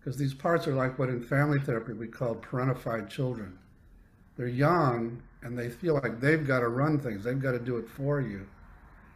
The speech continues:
And it takes them a while to see there's kind of a grown-up in there that can handle things a lot better than they can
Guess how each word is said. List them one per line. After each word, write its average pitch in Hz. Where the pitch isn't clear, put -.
And 117
it 139
takes 170
them 147
a 131
while 135
to -
see 170
there's 123
kind 156
of 180
a 123
grown-up 135
in 101
there 101
that 101
can 104
handle 127
things 127
a 120
lot 120
better 143
than 110
they 101
can 98